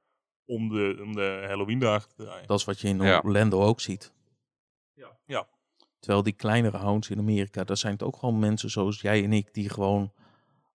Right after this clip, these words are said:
Speaker 2: altijd maar vrij plannen in oktober om te kunnen spelen.
Speaker 1: Ja. Ja.
Speaker 2: Die eigenlijk, zeg maar, tegen hun vriendengroep zeggen van: "Jongens,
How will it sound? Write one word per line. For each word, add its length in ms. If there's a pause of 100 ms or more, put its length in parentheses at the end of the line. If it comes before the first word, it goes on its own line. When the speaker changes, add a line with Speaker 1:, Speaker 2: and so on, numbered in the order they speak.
(120)
Speaker 2:
altijd 480
maar 400 (800)
vrij 380
plannen 340
in 80
oktober 400 (120)
om 180
te 100
kunnen 200
spelen. 440 (100)
Speaker 1:
Ja. 120 (160)
Ja. 180 (1300)
Speaker 2:
Die 140
eigenlijk, 420
zeg 200
maar, 200
tegen 280
hun 100
vriendengroep 480
zeggen 240
van: 120
"Jongens, 440